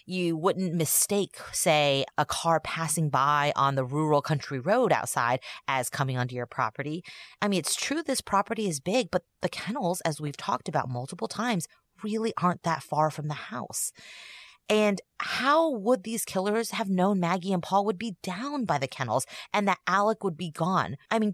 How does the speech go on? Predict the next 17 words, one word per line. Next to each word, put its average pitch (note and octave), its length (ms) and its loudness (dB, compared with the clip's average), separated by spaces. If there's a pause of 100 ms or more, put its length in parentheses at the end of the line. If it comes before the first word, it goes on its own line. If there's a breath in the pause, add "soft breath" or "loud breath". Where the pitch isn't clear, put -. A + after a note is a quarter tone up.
remember, A3 460 4
Maggie B3+ 400 2
was B3+ 140 2
staying G#3 320 2
at F#3 80 0
the - 80 -8
beach - 480 -6 (240)
until G3 540 4
that E3 280 2
night D#3 300 2 (180 soft breath)
when G3 480 4 (140)
Alec F3+ 360 4 (120)
asked F#3 300 0
her G3+ 140 -2
to F#3+ 280 -6
come D3+ 260 0
back - 400 -2